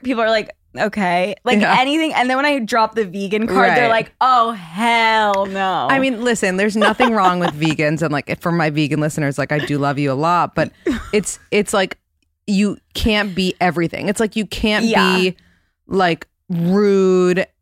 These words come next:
Speaker 2: and bitchy
Speaker 1: Right.
Speaker 2: and,
Speaker 1: And
Speaker 2: like,
Speaker 1: have a shitty
Speaker 2: have no
Speaker 1: personality.
Speaker 2: personality. It's like, you have to choose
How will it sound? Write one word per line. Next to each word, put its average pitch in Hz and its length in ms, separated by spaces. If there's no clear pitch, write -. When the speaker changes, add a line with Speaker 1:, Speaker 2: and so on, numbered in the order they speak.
Speaker 2:
and 202 320
bitchy 185 560
Speaker 1:
Right. 214 400
Speaker 2:
and, 196 640
Speaker 1:
And 285 200
Speaker 2:
like, - 120
Speaker 1:
have 277 140
a 277 120
shitty 247 460
Speaker 2:
have 208 300
no 190 120
Speaker 1:
personality. 208 180
Speaker 2:
personality. 180 420
It's 202 100
like, 196 160
you 208 120
have 190 300
to 190 100
choose 170 500